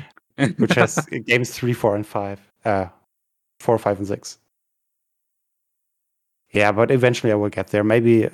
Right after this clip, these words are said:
Speaker 1: until the next
Speaker 2: One day.
Speaker 1: podcast, I will have finished the Phoenix Wright trilogy at
Speaker 2: <laughs>
Speaker 1: least. But yeah, the D L six case is actually one of the best cases from the first game, if not the best. And I think it's a D L C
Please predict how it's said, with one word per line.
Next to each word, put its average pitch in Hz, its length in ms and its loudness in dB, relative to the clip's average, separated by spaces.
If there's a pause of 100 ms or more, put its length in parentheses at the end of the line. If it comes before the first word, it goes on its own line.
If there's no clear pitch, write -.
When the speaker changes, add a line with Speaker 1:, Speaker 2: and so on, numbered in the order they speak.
Speaker 1:
until 113 380 -2
the 104 100 -2
next - 360 -6
Speaker 2:
One 107 220 -2
day. 98 60 -4
Speaker 1:
podcast, 101 260 -4 (680)
I - 120 -4
will 107 160 2
have 92 120 -2
finished - 420 -4
the 107 80 -4
Phoenix - 380 -4
Wright 95 140 -2
trilogy 92 420 -10
at 143 60 -2
Speaker 2:
<laughs> 190 180 2
Speaker 1:
least. - 300 -2 (3750)
But 110 100 -8
yeah, 120 160 4
the 110 160 2
D 113 140 -2
L 123 80 4
six - 260 -4
case 139 260 0
is 117 120 -8
actually 117 320 -2
one 117 180 0
of 107 120 -6
the 107 100 -4
best 120 300 -8
cases 143 460 -8
from 156 260 -12
the 156 60 -18
first 165 300 -6
game, 165 260 -6
if 156 160 -8
not 147 200 -6
the 143 80 -10
best. 151 400 -8
And 110 340 -6
I - 200 -6
think 120 220 -4
it's - 160 -2
a 110 40 0
D 117 160 -2
L 117 80 2
C - 320 -6